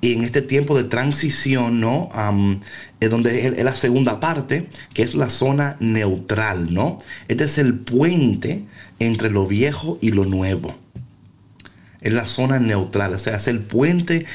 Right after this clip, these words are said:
entre lo viejo y lo nuevo. Eh, no estamos donde estábamos, ¿verdad? Eh, ni tampoco estamos donde creíamos que íbamos a estar.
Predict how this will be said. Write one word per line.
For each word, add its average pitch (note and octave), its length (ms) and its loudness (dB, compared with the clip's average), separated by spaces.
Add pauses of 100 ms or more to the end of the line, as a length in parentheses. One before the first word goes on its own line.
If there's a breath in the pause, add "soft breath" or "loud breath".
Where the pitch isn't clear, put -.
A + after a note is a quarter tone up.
(140 loud breath)
entre A2 300 0
lo G2 180 2
viejo D3 460 0
y A2 120 2
lo G2+ 160 2
nuevo. F#2+ 560 0 (840 loud breath)
Eh, G2+ 760 2 (220 loud breath)
no A#2+ 440 4
estamos D#3 680 0
donde A#2 240 2
estábamos, B2+ 1000 -2 (840)
¿verdad? A#2 480 0 (720 loud breath)
Eh, F#2+ 840 -2 (380)
ni B2 160 4
tampoco C3 420 0
estamos E3+ 420 0
donde A#2+ 440 0 (200)
creíamos C#3 640 2
que A#2+ 100 2
íbamos A2 240 0
a G2+ 40 0
estar. G2+ 440 -4